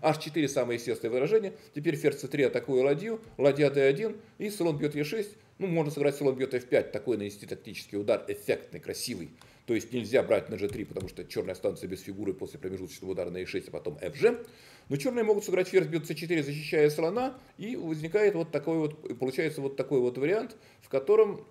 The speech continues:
ну, у белых есть шансы на спасение. У черных две лишние пешки, в том числе три связанные проходные, но давление на черного короля в таком сложном миттельшпиле эндшпильного типа, при ферзях и ладьях,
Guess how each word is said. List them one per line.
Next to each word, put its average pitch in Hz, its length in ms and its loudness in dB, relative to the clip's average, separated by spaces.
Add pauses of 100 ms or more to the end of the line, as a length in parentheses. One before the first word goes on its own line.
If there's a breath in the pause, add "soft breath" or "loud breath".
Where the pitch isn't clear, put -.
(800)
ну, 170 380 0
у 160 80 2
белых 185 380 4
есть 147 160 2
шансы 139 280 0
на 117 80 -8
спасение. - 560 -12 (500 loud breath)
У 139 80 -4
черных 170 260 2
две 147 100 4
лишние 101 300 -6
пешки, - 280 -6
в - 60 -16
том - 100 -14
числе 113 300 -4 (180)
три 147 160 0
связанные 104 420 0
проходные, 104 580 -6 (100)
но 135 420 2
давление 123 420 2
на 113 100 -4
черного 110 340 -2
короля 120 420 2
в 120 220 4 (880 loud breath)
таком 120 220 -4
сложном 117 460 4
миттельшпиле 104 640 -6 (440)
эндшпильного 95 520 -6
типа, 156 420 -2 (200)
при - 100 -10
ферзях 101 480 -2
и 110 60 -4
ладьях, 98 360 -2